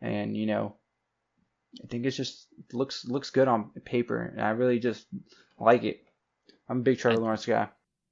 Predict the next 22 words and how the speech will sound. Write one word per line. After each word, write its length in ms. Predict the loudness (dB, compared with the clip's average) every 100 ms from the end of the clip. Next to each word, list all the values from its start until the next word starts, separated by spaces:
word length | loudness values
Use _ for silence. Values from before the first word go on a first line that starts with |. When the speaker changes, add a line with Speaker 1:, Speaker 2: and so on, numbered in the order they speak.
| _
Speaker 2:
I 100 | -8
think 280 | -4 -6 -2
that, 280 | -2 0 -2
you 120 | -2
know, 220 | -2 -2
if 180 | -6 -8
anyone 420 | -4 -2 -2 -4 -6
t-, 120 | -10
were 200 | -4 -2
to 80 | 0
make 200 | -2 -2
an 60 |
argument 500 | -2 -2 -2 -6 -6
for 100 | -6
the 100 | -6
Jaguars 580 | -2 0 0 0 -4 -6 -10
winning 280 | -4 -4 -4
the 60 | -6
division, 400 | -6 -6 -6 -6
I 60 |
think 240 | -6 -8 -6
you 200 | -6